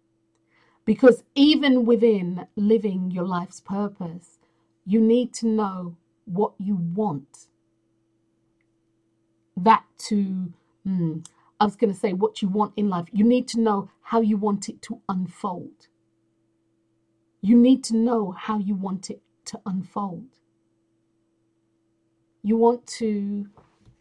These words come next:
oh, here's an analogy. Let, let, let me use this analogy.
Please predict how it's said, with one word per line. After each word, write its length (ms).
oh, 80
here's 280
an 140
analogy. 540
Let, 200
let, 200
let 200
me 120
use 280
this 220
analogy. 640